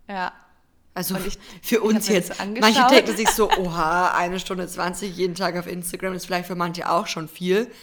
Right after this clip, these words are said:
Speaker 2: Aber ich glaub, wenn man eben in dem Bereich
Speaker 1: Ja.
Speaker 2: tätig ist, in Anführungsstrichen.
Speaker 1: Allein und auch allein, wenn man ein Bild hochlädt und Stories postet. Also ich find, da kommt man eigentlich schon relativ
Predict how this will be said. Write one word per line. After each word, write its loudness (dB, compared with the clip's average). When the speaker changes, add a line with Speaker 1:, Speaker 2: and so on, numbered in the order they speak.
Speaker 2:
Aber -4
ich -6
glaub, 0
wenn 2
man -2
eben -2
in -4
dem -6
Bereich 2
Speaker 1:
Ja. -8
Speaker 2:
tätig -8
ist, -8
in -12
Anführungsstrichen. -10
Speaker 1:
Allein -2
und -4
auch -2
allein, -2
wenn -4
man -6
ein -12
Bild 0
hochlädt -4
und -8
Stories -10
postet. -14
Also -10
ich -12
find, -8
da -4
kommt -12
man -8
eigentlich -6
schon -10
relativ -6